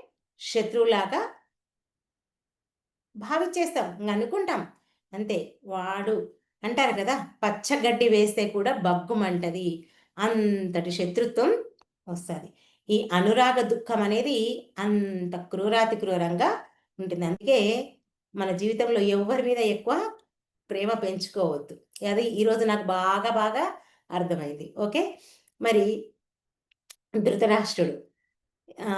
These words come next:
మహాభారతంలో కనుక చూస్తే మరి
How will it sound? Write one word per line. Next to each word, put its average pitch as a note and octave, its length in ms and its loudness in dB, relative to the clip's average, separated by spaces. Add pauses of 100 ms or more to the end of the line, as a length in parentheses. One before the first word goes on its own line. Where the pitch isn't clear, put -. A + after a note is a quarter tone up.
(220)
మహాభారతంలో G3 800 2
కనుక F3 280 0 (180)
చూస్తే G3+ 600 0 (440)
మరి F#3+ 300 0